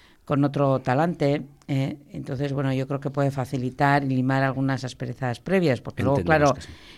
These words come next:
Speaker 1: eh, luego, pues en, en esa mesa, pues hay que <laughs> batirse el cobre en el sentido de, bueno, pues dialogar, llegar a acuerdos, hay muchos factores. Y yo creo que también por algo que el otro día sí me, bueno, pues de lo que nos afecta, y a veces estás muy en ello, ¿no?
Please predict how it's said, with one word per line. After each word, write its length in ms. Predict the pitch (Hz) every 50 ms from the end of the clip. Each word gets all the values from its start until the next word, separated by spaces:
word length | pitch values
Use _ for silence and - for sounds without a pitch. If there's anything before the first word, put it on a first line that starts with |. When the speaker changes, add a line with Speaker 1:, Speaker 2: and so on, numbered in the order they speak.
| - -
Speaker 1:
eh, 100 | - 143
luego, 480 | 139 135 131 123 143 143 143 147 151 143 143
pues 180 | 143 135 - 135
en, 320 | 131 127 131 127 127 -
en 200 | - - 147 147
esa 200 | 151 143 - 147
mesa, 440 | 139 156 160 147 - 151 147 165 - - - - - - - - - _ _
pues 240 | - - 131 123 -
hay 140 | 143 143 135
que 540 | 143 147 135 131 127 127 127 127 127 127 107 - -
<laughs> 160 | - - 120 -
batirse 460 | 185 180 - - 185 - - - 165
el 100 | 147 143
cobre 400 | - 175 165 151 170 160 165 - - - - 170 175 170 165 147 - -
en 160 | 160 147 139
el 100 | 139 135
sentido 360 | 127 143 139 131 151 147 147 143
de, 100 | 139 135
bueno, 180 | 131 165 151 139
pues 120 | 123 120
dialogar, 420 | 135 131 127 127 127 151 151 151 151
llegar 220 | 143 135 135 127
a 40 | 127
acuerdos, 500 | 127 - - 175 175 147 147 143 143 135
hay 80 | 139 131
muchos 280 | 127 123 - 127 117 -
factores. 640 | 127 120 - - - 180 175 160 156 139 135 139 139 - - - - - - - - - - - -
Y 80 | 196
yo 100 | 190 233
creo 160 | - 254 262 262
que 100 | 226 -
también 460 | 220 214 202 196 202 208 202 262 - -
por 160 | - 151 151 170
algo 640 | 185 190 180 190 180 170 156 143 135 131 - - - - _ _ _ -
que 80 | - 143
el 80 | 147
otro 240 | 160 139 - 160 156
día 260 | 165 165 160 160 - -
sí 200 | 147 - 170 165
me, 300 | 160 156 147 143 139 135
bueno, 280 | - - 135 139 139 139
pues 140 | 143 135 123
de 60 | 131
lo 80 | 120 123
que 100 | - 135
nos 140 | 135 135 -
afecta, 340 | 120 120 156 160 - - 147
y 20 | 127
a 60 | 131
veces 260 | 139 135 143 135 127
estás 320 | 143 139 - 139 131 - 156
muy 160 | 143 131 131
en 100 | 131 139
ello, 180 | 147 139 135 127
¿no? 160 | 131 156